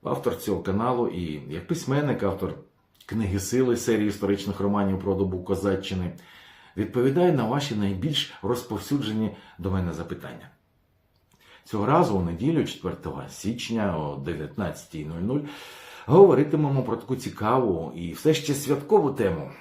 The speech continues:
про секс, любощі і взагалі інтимне життя в козацькій Україні. Чому для лицарських людей, для людей війни, для козаків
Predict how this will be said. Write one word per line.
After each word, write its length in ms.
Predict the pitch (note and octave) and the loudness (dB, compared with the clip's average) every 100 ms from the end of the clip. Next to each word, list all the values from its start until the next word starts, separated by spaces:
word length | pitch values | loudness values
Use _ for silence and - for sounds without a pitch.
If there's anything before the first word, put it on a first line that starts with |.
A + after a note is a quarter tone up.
| - - - | -20 -20 -16
про 280 | - G2 D#2+ | -2 -2 -2
секс, 560 | - - G#2+ A#2+ - - _ - | -4 -4 -2 -2 -6 -12 _ -6
любощі 640 | G2+ C3 B2 F2+ - D#2+ - _ - | 0 2 2 0 -4 -8 -10 _ -8
і 100 | G2+ | -4
взагалі 280 | G#2 A#2+ | 0 2
інтимне 560 | A2 F#2+ D#3 E3+ B2+ - | 2 2 2 4 2 -2
життя 340 | F#2 F#2 G#2+ | -4 -4 -2
в 120 | A2 - | -2 -2
козацькій 680 | D#2+ E2 D#2 - D#2+ D2+ - _ _ _ | -6 -6 -8 -10 -10 -12 -16 _ _ _
Україні. 600 | - - D#2+ D2+ C2+ - - - - - - - | -16 -10 -8 -8 -12 -18 -20 -20 -20 -20 -20 -20
Чому 360 | - G#2 A2 F3 | -6 -2 2 2
для 160 | D#3 A2 | 4 4
лицарських 640 | C3 - C#3 - A2 F#2+ | 4 2 -2 -4 -6 -2
людей, 580 | G2+ F#2 A2 D3+ B2 - | -2 2 4 4 2 -2
для 280 | D2+ D#2+ D#2+ | -6 -4 -2
людей 300 | F2 F2 F2 | -2 0 0
війни, 440 | F#2 F2+ F2+ C3 | 0 -2 0 -2
для 180 | G2 D2+ | -2 -6
козаків 680 | - D2+ D#2+ - C3 C#3+ - | -10 -10 -10 -2 2 2 0